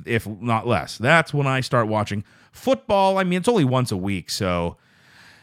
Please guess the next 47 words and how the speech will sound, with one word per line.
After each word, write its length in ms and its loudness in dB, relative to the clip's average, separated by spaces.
I 120 0
haven't 320 4
really, 220 6
I 60 2
haven't 220 2
watched 440 0
any, 420 2
I 180 2
haven't 300 2
sat 340 0
down 200 0
and 120 0
watched 280 0
a 40 -4
football 380 0
game 220 -2
for 120 -6
the 60 -6
Steelers 500 -4
yet. 400 -2
Um, 320 -4
I 140 -4
don't 120 -6
really 120 -4
find 380 -6
that, 280 -8
that, 280 -6
that 120 -6
important. 680 -6
Uh, 220 -6
if 100 -12
we 80 -6
get 160 -4
to 60 -8
the 100 -8
playoffs, 560 -2
then 140 -2
maybe 320 -2
I, 160 -2
I 20 0
will 140 -4
pay 220 -2
attention. 680 -2
Uh, 340 -2
you 140 0
know, 580 -4
again, 520 0